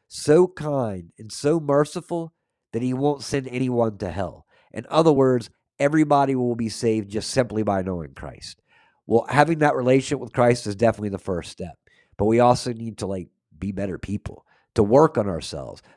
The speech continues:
become less sinners, to ask God for forgiveness, to repent every single day for the faults that we do, to spread those gospels.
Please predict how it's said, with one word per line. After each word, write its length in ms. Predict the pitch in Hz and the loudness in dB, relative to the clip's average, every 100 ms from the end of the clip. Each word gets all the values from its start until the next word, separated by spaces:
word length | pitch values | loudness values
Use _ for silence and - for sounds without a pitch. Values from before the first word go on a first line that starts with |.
| - | -8
become 280 | 107 147 | 0 0
less 400 | 143 107 143 151 | 0 2 4 4
sinners, 560 | - - 135 101 55 - | 0 0 0 0 -10 -10
to 240 | - 110 101 - - - | -4 -2 -2 -10 -14 -4
ask 300 | 143 156 - | -2 -2 -2
God 240 | 123 120 | -2 -2
for 60 | - | -4
forgiveness, 440 | 104 95 92 98 | -8 -6 -4 -6
to 120 | - | -2
repent 400 | 107 107 135 139 - | 0 0 0 -2 -4
every 280 | 143 151 | -2 0
single 320 | 127 147 139 117 | 0 -2 -2 2
day 240 | 123 135 | 4 2
for 100 | 127 | 2
the 100 | 110 | -4
faults 340 | - 123 117 | 0 0 0
that 80 | 117 | -2
we 120 | 107 | -4
do, 140 | 113 123 | -2 -2
to 80 | 113 | -2
spread 320 | - 120 113 | 0 0 2
those 160 | 104 | -2
gospels. 460 | 110 113 127 113 - | -2 -4 -4 -8 -12